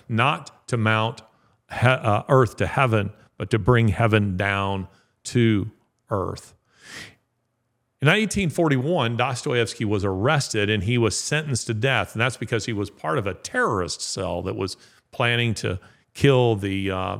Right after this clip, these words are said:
the Tsar. Standing as he was in front of a firing squad,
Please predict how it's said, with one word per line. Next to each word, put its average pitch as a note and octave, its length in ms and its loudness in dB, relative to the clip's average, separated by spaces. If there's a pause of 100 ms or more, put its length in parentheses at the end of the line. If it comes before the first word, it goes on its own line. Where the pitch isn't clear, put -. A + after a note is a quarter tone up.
the G#2+ 120 0
Tsar. G2+ 600 -2 (1500)
Standing E3+ 600 2
as B2 160 0
he A#2+ 80 0
was F#2+ 580 0 (840)
in C3 160 2
front E3+ 240 4
of C#3 100 2
a B2 80 2
firing D#3 640 0
squad, F#2+ 640 -4